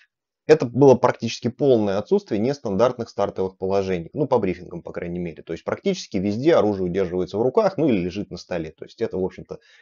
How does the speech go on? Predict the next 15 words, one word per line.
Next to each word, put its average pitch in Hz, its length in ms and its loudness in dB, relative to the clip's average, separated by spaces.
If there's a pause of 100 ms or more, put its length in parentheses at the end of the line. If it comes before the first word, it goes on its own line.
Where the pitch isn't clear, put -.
(160)
не 95 80 -6
сказать, 98 300 -2
что - 140 -10
нестандартное 85 680 -8
положение. 101 500 -4
То - 100 -12
есть - 140 -14
это 87 160 -4
на 85 80 -8
каждом 87 300 -4
матче 90 240 -6
у 80 40 -10
всех 82 200 -10
практически - 420 -12
присутствует. - 600 -12